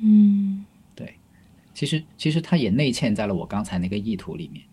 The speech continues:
Speaker 1: 嗯。
Speaker 2: 就是表面上它像是说我们要干一个更正经的事儿，
Speaker 1: 嗯。
Speaker 2: 但这个逻辑不恰恰就包含了把自己先放一边去嘛？
Speaker 1: 嗯。嗯。
Speaker 2: 啊，它所以从很，很，很深的角度来讲的话，好像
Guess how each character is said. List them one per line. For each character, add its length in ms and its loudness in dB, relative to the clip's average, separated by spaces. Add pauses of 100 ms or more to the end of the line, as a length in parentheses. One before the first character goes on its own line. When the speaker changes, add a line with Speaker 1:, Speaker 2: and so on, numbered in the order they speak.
Speaker 1:
嗯。 220 10
Speaker 2:
就 100 -4
是 100 2
表 240 0
面 220 8
上 640 2
它 140 -6
像 260 -2
是 100 -8
说 280 -2
我 80 0
们 180 -2
要 240 0 (100)
干 200 -2
一 80 2
个 100 -4
更 180 -2
正 200 -2
经 160 -4
的 120 -10
事 80 -8
儿， 320 -6 (120)
Speaker 1:
嗯。 360 8
Speaker 2:
但 260 0 (200)
这 140 2
个 100 0
逻 180 0
辑 200 -4
不 120 -8
恰 200 -6
恰 160 -4
就 120 -10
包 220 0
含 320 -4
了 260 -2 (800)
把 140 -8
自 180 -6
己 140 -8
先 180 -8
放 220 -4
一 40 -2
边 220 0
去 220 -2
嘛？ 160 -2 (480)
Speaker 1:
嗯。 420 6 (800)
嗯。 160 4
Speaker 2:
啊， 160 2 (320)
它 100 -12
所 200 0
以 80 2
从 200 -4
很， 300 -4
很， 160 -4
很 220 -4
深 260 -2
的 100 -2
角 160 -4
度 120 -8
来 120 -4
讲 220 -8
的 100 -10
话， 160 -8
好 140 -10
像 180 -14